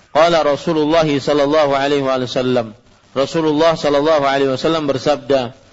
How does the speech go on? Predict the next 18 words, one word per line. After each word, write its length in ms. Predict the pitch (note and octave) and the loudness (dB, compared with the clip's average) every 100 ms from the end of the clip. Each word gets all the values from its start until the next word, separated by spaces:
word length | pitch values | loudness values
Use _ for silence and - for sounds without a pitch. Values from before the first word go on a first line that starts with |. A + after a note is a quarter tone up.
| _ - | _ -8
"Ma 480 | C#3 E3 G3 G#3+ A3 | -2 0 2 2 0
min 320 | G#3+ F#3+ E3+ D3+ | 0 -2 -4 -2
qaumin," 560 | D3 C#3+ C3 B2+ A#2 G2 _ _ _ - | 0 0 0 -4 -8 -12 _ _ _ -6
tidak 480 | C#3+ D3+ D#3+ F3+ F3+ | 0 0 0 0 2
ada 440 | F#3+ G3 G3+ F#3+ | 2 2 0 -2
suatu 320 | E3+ C#3 C3+ C3+ | -2 -2 -2 -4
kaum. 640 | - B2+ B2 A#2 A2 F#2+ - _ _ _ _ _ _ - | -2 0 0 -2 -6 -12 -20 _ _ _ _ _ _ -6
Ini 160 | C3 E3 | -4 -2
menunjukkan 600 | D#3+ D3 D#3 E3+ E3+ D#3+ | -2 -2 -4 -2 -2 -2
kepada 360 | D#3 E3 E3+ | 0 0 0
keumuman, 680 | F3 F3 E3 F3 F3+ D3 G#2 - _ _ _ - | 0 -2 -2 -2 -2 -4 -8 -20 _ _ _ -4
karena 400 | C#3+ D3+ D3+ D3 | -2 0 -2 -2
ma 680 | C#3+ D3 D#3+ F3 G#3 A#3 B3 - _ _ _ | -2 -2 0 0 0 -2 -6 -18 _ _ _
di 120 | - C3+ | -8 -4
sini 240 | E3 F3 | -2 0
adalah 600 | D#3 D3+ D#3+ F3 F3+ F3 | 0 2 2 0 -2 -4
ismul 480 | - D#3+ - F3 F3+ | -6 -8 -4 -2 -2
mausul. 760 | F3 F3 E3 - F#3+ D3 G#2 | -2 -2 -4 -4 -2 -2 -4